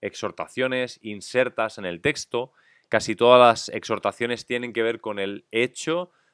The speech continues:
de si la palabra que ha sido hablada va a ser escuchada. Recordaréis versículos como, por ejemplo,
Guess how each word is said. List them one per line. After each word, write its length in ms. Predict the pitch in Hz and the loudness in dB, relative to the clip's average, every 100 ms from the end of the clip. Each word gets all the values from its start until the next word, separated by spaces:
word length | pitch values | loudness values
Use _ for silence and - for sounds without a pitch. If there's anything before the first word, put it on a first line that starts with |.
| _ | _
de 140 | 104 | -8
si 240 | 101 - 110 | -8 -6 -4
la 240 | 104 98 | -2 0
palabra 580 | 98 92 107 156 170 156 | 0 2 4 2 0 -4
que 120 | 151 | -2
ha 60 | 139 | -4
sido 300 | - 127 123 | -4 -2 0
hablada 380 | 117 123 123 123 | 2 2 2 0
va 100 | 113 | -4
a 40 | |
ser 160 | - 104 | -4 -6
escuchada. 840 | - - 85 - 127 123 123 123 _ _ _ - | -6 -12 -6 4 6 8 4 0 _ _ _ -6
Recordaréis 480 | 104 107 104 113 120 | -2 2 2 2 2
versículos 540 | 120 - 117 123 117 | 0 0 0 2 0
como, 220 | - 107 | 0 0
por 120 | 95 92 | 2 0
ejemplo, 600 | - 107 113 117 117 | 0 -2 4 4 4